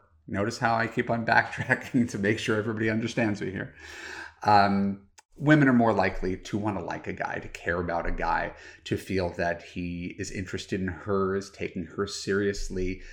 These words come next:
uh, is looking for something more serious. And, uh, as her feelings grow, her comfort grows. And as her comfort grows, she's more likely to want to have sex.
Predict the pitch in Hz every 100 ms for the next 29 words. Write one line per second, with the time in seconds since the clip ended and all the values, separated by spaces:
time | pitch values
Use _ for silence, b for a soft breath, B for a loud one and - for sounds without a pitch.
0 | B - 95 - 98 90 98 95 - 95
1 | 95 92 92 107 - 185 165 135 - 98
2 | B B B B - 85 85 110 113 110
3 | - 110 98 98 92 92 92 92 90 -
4 | 98 - 95 - 90 90 90 87 87 85
5 | 85 - - 117 110 98 - 98 95 -
6 | 95 87 90 90 92 - - - 87 -
7 | - - - - 87 87 - - - -
8 | -